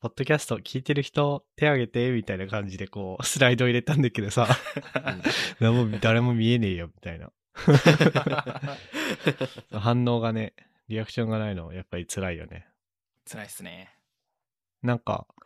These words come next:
Speaker 1: これ、パソコンっていうかなんだろうな。あの、新人の人たちはもちろん家から参加してる感じ？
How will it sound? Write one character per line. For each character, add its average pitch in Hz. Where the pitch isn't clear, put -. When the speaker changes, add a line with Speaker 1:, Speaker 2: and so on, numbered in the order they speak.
Speaker 1:
こ 143
れ、 151
パ 151
ソ 175
コ 180
ン 175
っ -
て -
い 160
う 151
か 117
な 117
ん 117
だ 98
ろ 87
う -
な。 90
あ 123
の、 123
新 170
人 190
の 190
人 190
た 151
ち -
は 98
も 107
ち -
ろ 113
ん 107
家 123
か 123
ら 90
参 98
加 101
し -
て -
る 95
感 92
じ？ 98